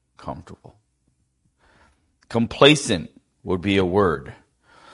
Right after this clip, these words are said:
where the sheep themselves are not worried about really the true danger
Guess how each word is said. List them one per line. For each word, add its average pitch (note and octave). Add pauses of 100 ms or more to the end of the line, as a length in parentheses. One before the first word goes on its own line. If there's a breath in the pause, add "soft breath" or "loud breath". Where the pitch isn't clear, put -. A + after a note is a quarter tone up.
(320 soft breath)
where G#2+
the G#2+
sheep C3+
themselves B2
are G#2
not G#2+
worried A#2
about G2
really B2
the G2
true C3+
danger G2